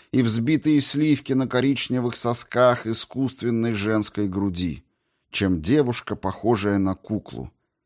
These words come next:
и ее неумелая, несмотря на всю ее искушенность, любовь.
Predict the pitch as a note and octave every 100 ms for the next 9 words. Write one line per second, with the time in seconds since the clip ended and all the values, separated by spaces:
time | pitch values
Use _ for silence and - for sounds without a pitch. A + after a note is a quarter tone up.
0 | _ D2+ E2 E2 D#2 D2+ D2+ D#2 D2 F2+
1 | F2+ D2 A#1 - _ _ _ _ - C#2+
2 | - F2 - G#2 D#2+ - F2 G2 F2+ F2
3 | E2 - - - B1+ D2+ B1+ - - -
4 | - C2+ G1+ B1+ - -